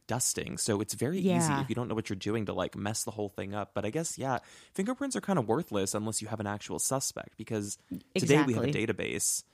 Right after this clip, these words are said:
Speaker 1: so you can compare it, like, in a computer and just match it across, like, hundreds of thousands, if not millions of people. But back then, yeah, you were kind of, you're kinda just stuck with what you had.
Speaker 2: Totally.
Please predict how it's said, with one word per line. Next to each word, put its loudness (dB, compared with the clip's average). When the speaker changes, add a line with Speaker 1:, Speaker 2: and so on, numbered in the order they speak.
Speaker 1:
so 0
you 4
can -8
compare 2
it, 0
like, 0
in 0
a 2
computer 0
and -2
just -6
match -6
it -2
across, -2
like, -8
hundreds 0
of -12
thousands, 0
if -12
not -8
millions -2
of -12
people. -10
But -10
back -2
then, -2
yeah, -6
you -8
were -6
kind -8
of, -4
you're -6
kinda -8
just -4
stuck -2
with -8
what -2
you -6
had. -6
Speaker 2:
Totally. 0